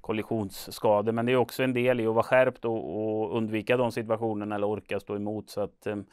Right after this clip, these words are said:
det, det finns säkert en, en, eh,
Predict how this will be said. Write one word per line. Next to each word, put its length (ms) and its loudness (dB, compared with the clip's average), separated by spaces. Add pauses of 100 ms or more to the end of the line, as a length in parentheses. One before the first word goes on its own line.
(400)
det, 300 -6
det 260 0
finns 200 0
säkert 420 4
en, 280 0
en, 500 -6
eh, 100 -10